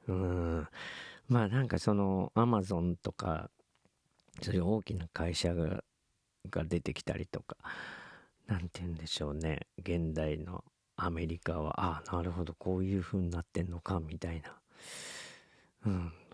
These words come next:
結構、Amazonはいろんな人もしかしたら救ってんだなとか、あ、まあ、もしかしたらじゃないか。まあ、そういう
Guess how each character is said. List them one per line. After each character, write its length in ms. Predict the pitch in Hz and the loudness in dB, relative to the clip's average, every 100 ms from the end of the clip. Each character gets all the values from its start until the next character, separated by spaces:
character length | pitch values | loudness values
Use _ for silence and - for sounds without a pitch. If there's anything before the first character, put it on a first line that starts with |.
| - | -16
結 180 | - 90 | -2 0
構、 300 | - 82 76 - - _ _ _ _ _ _ | 0 -2 -2 -6 -16 _ _ _ _ _ _
Amazon 380 | - 104 98 87 | 2 2 4 0
は 120 | 80 | 2
い 60 | 78 | 2
ろ 100 | 95 | 4
ん 40 | |
な 80 | 110 | 2
人 180 | 101 - | 2 0
も 140 | 87 | 2
し 100 | 92 | 0
か 80 | - | 0
し 60 | - | -2
た 100 | - | -4
ら 60 | - | -2
救 260 | - - | -2 -2
っ 20 | |
て 200 | 85 - 87 | 0 2 4
ん 220 | 85 - _ _ _ | 2 0 _ _ _
だ 120 | - 82 | -4 0
な 320 | 82 82 80 | 0 0 0
と 120 | - | -2
か、 200 | - 80 | -2 0
あ、 40 | |
ま 120 | 85 82 | 0 2
あ、 20 | |
も 160 | 82 | 2
し 80 | 92 | 2
か 120 | - | 0
し 60 | - | 0
た 100 | 90 | 0
ら 60 | 80 | 2
じ 100 | 78 | 0
ゃ 40 | |
な 140 | 80 | 0
い 60 | 80 | -4
か。 160 | - - - - - - - - | -6 -12 -12 -10 -10 -12 -16 2
ま 200 | 113 92 | 2 4
あ、 60 | |
そ 180 | 85 101 | 2 2
う 60 | 104 | 4
い 440 | 101 98 92 87 | 4 4 4 4
う 80 | 87 | 0